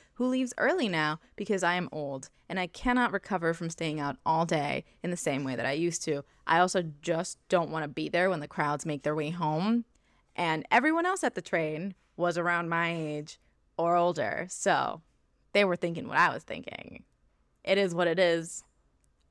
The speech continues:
I also had a lovely interaction with a young person where we just yelled "Happy Pride" at each other for a bit. It was great.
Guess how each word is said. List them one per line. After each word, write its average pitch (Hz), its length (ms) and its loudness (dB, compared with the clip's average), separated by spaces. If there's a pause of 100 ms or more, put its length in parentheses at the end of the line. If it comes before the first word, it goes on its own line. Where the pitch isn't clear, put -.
(380)
I 240 100 6
also 226 220 6
had 214 120 6
a 190 60 6
lovely 185 300 4
interaction 175 1040 0
with 170 320 -2
a 151 120 -2
young 165 540 -2
person 151 640 -2
where 165 140 2
we 165 140 -2
just - 360 -4
yelled 160 300 0
"Happy 185 320 -4
Pride" 143 240 -2
at - 100 -2
each 180 160 -6
other 190 280 2
for 196 180 2
a 202 60 2
bit. 202 260 2 (500)
It 220 140 2
was 170 140 -6
great. - 360 -4